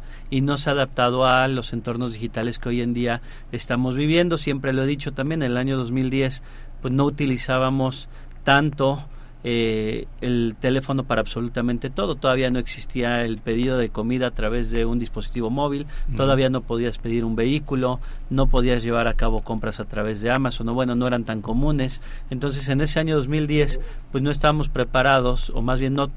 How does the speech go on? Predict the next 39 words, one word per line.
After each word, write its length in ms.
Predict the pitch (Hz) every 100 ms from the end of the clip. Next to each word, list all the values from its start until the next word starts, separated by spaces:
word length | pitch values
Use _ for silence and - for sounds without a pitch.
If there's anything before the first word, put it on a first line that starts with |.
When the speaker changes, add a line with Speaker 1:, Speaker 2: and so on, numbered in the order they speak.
| -
Speaker 1:
no 160 | 139
pensamos 560 | 139 139 135 135 143 -
en 80 | 123
un 100 | 131
mundo 400 | 131 127 127 139 - - -
en 160 | 113 117
el 120 | 113
que 100 | 120
circulara 560 | - 120 - 123 127 127
tanta 320 | 123 120 131
información 720 | 120 123 127 127 135 127 139 - - - -
y 100 | 123
en 140 | 123
el 120 | 117 110
que 100 | 117
estuviéramos 760 | - 127 127 135 143 143 135
viviendo 640 | 127 120 135 135 135 139 - - -
parte 320 | 143 151 151
de 60 |
nuestra 360 | 143 123 - 123
vida 380 | 139 143 196 - - - -
en 220 | 123 117 127
el 240 | 135 147 127
entorno 500 | 113 131 120 123 117
digital. 540 | 110 110 113 110 - - - - -
¿Y 60 | 131
por 220 | 135 123
qué 160 | 156 156
digo 260 | 165 151
que 80 | 151
estamos 320 | 131 139 135
pa-, 140 | 139 120
viviendo 420 | 127 135 139 139
nuestra 300 | 127 - 127
vida 180 | 139 127
en 100 | 117
el 80 |
entorno 380 | 107 107 127 135
digital? 480 | 135 127 151 160